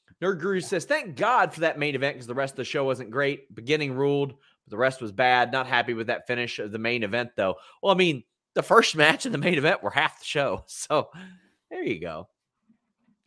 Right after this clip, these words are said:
Uh, Greg or Gwen Gilliland says, "I don't care if he said some dumb stuff eleven years ago. Not looking for all my entertainers to have my views. Someone will always be offended now.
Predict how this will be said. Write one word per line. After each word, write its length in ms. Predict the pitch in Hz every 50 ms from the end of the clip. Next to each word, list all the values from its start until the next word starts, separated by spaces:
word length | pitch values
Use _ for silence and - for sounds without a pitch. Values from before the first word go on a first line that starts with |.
| _ _
Uh, 240 | - 110 110 113 117
Greg 480 | 110 90 - 160 170 170 165 170 156
or 360 | 135 147 143 139 135 131 120 -
Gwen 460 | 123 110 143 180 196 190 180 175 175 143 - 135
Gilliland 540 | 127 143 156 156 147 139 131 131 127 123 123
says, 320 | - - 143 127 120 - _ _ _ _ _ _ _ _ -
"I 80 | 170
don't 180 | 180 180 170 135
care 220 | - 170 165 170
if 80 | 160 -
he 140 | 151 131 123
said 280 | - - 185 180 156
some 220 | - - 156 139 131
dumb 240 | 143 147 147 147
stuff 380 | 139 139 - - 151 139 135 -
eleven 360 | 135 123 135 143 135 131 123
years 240 | 127 135 147 147 123
ago. 220 | 127 131 143 143
Not 160 | 139 139 135 113
looking 220 | 131 127 120 120
for 100 | - 135
all 80 | 131 131
my 140 | 127 123 120
entertainers 480 | 120 120 110 117 131 127 120 120 113
to 80 | 101 117
have 140 | 113 113 110
my 160 | 110 104 104
views. 360 | 101 120 127 127 123 113 -
Someone 280 | - 151 143 135 120 117
will 80 | 113
always 200 | 113 113 113 110
be 140 | - - 117
offended 320 | 104 101 - 143 143 135 131
now. 300 | 131 127 123 120 110